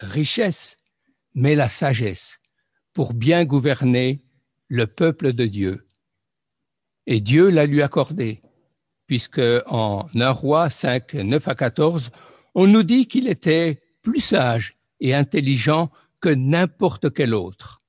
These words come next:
On venait de très loin pour admirer sa sagesse. La richesse humaine ne peut acquérir la sagesse. Alors vient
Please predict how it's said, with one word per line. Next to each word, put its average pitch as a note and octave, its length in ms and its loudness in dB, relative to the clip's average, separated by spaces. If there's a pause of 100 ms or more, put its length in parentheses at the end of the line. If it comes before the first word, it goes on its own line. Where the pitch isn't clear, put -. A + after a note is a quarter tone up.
(880)
On B2+ 120 -2
venait B2 380 2
de A2 140 -2
très - 280 -4
loin A2 360 0 (320)
pour - 260 -6
admirer A#2 680 -2 (400)
sa - 240 -4
sagesse. - 760 -8 (2250)
La D3+ 120 0
richesse E3+ 560 0
humaine D#3 580 2
ne C3+ 140 2
peut C3+ 300 0
acquérir B2+ 720 -4 (340)
la A2+ 160 -2
sagesse. - 800 -8 (1040)
Alors G3 600 0 (560)
vient D#3 480 2